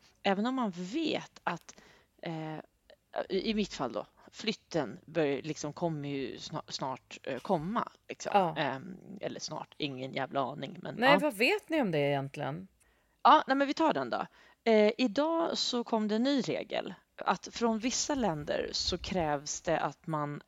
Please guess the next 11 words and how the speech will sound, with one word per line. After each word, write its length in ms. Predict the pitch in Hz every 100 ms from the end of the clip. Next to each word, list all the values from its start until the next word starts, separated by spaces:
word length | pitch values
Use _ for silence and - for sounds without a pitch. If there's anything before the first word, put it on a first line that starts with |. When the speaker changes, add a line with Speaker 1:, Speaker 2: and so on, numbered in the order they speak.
| -
Speaker 1:
eh, 280 | 147 147 143 - - - -
gör 320 | - 165 151 147
två 380 | - - 156
veckors 380 | 151 151 - -
karantän 800 | - 156 143 147 - 226 - 190 -
i 120 | 165
ett 140 | 156 -
single, 920 | - 165 147 143 131 143 135 131 127 - _ _ -
eh, 220 | 160 139 - - _ _ _
room, 520 | 165 226 147 - - - -
single 460 | - 160 - -